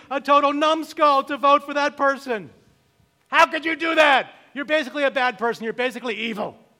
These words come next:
Or will my post communicate, "I welcome constructive dialogue. Let's exchange views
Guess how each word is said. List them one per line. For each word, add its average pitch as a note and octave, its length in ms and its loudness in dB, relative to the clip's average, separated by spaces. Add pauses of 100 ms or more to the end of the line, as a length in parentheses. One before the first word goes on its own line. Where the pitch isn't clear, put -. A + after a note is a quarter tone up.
(1900)
Or F#3+ 180 -14
will A#3 200 -10
my G#3+ 180 -10
post F3+ 380 -14
communicate, D#3+ 560 -18 (600)
"I C#3+ 140 -16
welcome F3+ 480 -14
constructive F3 580 -16
dialogue. A#2+ 380 -16 (1300)
Let's D3+ 240 -18
exchange F3 480 -18
views F3 480 -16